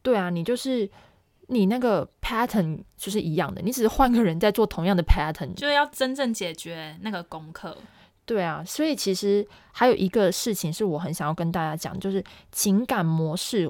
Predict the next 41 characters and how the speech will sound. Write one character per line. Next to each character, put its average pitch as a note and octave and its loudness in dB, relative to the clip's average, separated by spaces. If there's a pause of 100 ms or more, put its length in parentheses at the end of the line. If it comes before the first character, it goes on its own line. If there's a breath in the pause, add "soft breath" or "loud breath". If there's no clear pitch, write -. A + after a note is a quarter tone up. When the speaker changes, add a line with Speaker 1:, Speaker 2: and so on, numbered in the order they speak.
(120)
Speaker 1:
有 D#3+ -2
各 A3 2
种 D3+ -4
不 F#3 -6
同 D#3+ -6
的 D3 -6
情 D3+ -8
感 D#3+ -8
模 C#3 -8
式。 - -6
情 B3+ -2
感 - 2
模 F3 2
式 A3 -4
缺 G3+ 2
陷 F#3+ -2
者、 - -8 (500)
缺 - -2
爱 E3+ 0
者 - -8 (220)
或 G3 0
是 G3 -4
不 F#3+ -8
健 G#3 0
康 D#3+ -6
者， - -10 (140)
他 - -10
会 C4+ 2
因 B3+ -6
为 A#3+ 0
进 G#3 -4
入 G3+ -2
一 F3 -4
个 F3 -6
健 F3 -4
康 F3 -6
的 E3+ -4
情 D#3 -8
感 E3 -6
模 C#3 -10
式 D#3 -8